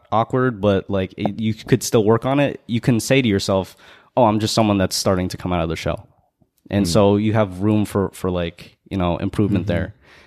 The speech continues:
Speaker 1: And to, to your point of how, you know, when you say that, you don't feel it.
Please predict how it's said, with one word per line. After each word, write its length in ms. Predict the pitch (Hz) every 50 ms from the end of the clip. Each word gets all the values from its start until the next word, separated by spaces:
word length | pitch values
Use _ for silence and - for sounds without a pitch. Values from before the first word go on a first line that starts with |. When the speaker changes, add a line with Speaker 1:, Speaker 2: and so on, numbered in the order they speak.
| _ -
Speaker 1:
And 340 | - 110 113 113 110 98 -
to, 420 | - 117 110 104 101 98 98 95 -
to 100 | - 104
your 80 | 101 95
point 300 | - - 110 110 104 104
of 180 | 92 87 85
how, 600 | - - - 101 101 101 98 98 95 92 92 - - _ _ -
you 80 | 104
know, 100 | 101 95
when 140 | 95 107 120
you 80 | 120 107
say 240 | - - 120 123 120
that, 180 | 110 104 95 -
you 60 | 107
don't 220 | 98 95 - -
feel 300 | - - 123 135 131 120
it. 200 | 101 98 - -